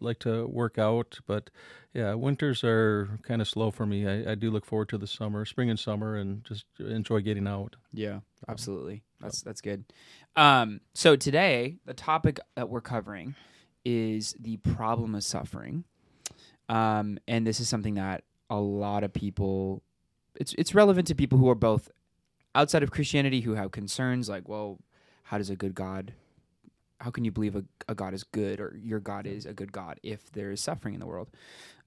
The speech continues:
Speaker 2: Um, but then also for us in the church who experience suffering because we still live on earth, because we still struggle with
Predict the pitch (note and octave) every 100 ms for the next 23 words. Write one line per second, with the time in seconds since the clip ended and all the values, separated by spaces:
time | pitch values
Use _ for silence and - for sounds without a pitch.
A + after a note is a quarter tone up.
0 | - G#2+ G2+ F#2+ C#3 F3+ F3+ D#3+ - C3+
1 | G#2 _ _ _ _ _ - G#2+ A#2 -
2 | G#2 - F3 C3 - - _ _ _ -
3 | A2 - - G#2+ G2+ G#2 A2 G2+ G2 G2+
4 | G2 - - - A2 G2+ G2+ G2 - G#2+
5 | A#2+ A2+ C#3+ _ G#2 G#2+ A#2+ - A2 -
6 | - G#2 G#2+ G2 A2